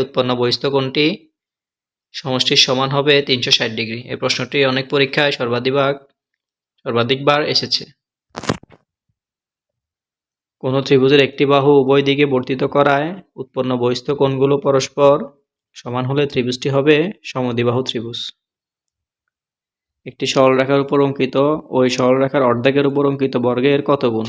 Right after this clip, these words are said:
চার গুণ। বৃত্তস্থ সামান্তরিক একটি আয়তক্ষেত্র। একই চাপের উপর দণ্ডায়মান কেন্দ্রস্থ কোণের পরিমাণ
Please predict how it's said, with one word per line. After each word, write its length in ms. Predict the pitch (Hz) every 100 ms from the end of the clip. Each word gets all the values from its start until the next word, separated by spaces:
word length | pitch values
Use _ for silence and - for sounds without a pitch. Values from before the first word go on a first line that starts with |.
| -
চার 200 | 127 117
গুণ। 160 | 110 107 - _ _ _ _ _ _ _ _ _ _ _ _ -
বৃত্তস্থ 380 | 135 - 123 -
সামান্তরিক 540 | 135 139 131 131 139 139
একটি 260 | 127 - 143
আয়তক্ষেত্র। 560 | 139 123 123 - - - - _ _ _ _ _ _ _ _ _ _ _ _ _ _
একই 280 | - 131 143
চাপের 280 | 143 143 143
উপর 200 | 135 143
দণ্ডায়মান 540 | 139 139 131 127 127 120
কেন্দ্রস্থ 400 | 131 123 120 -
কোণের 280 | 135 135 135
পরিমাণ 460 | 147 131 135 139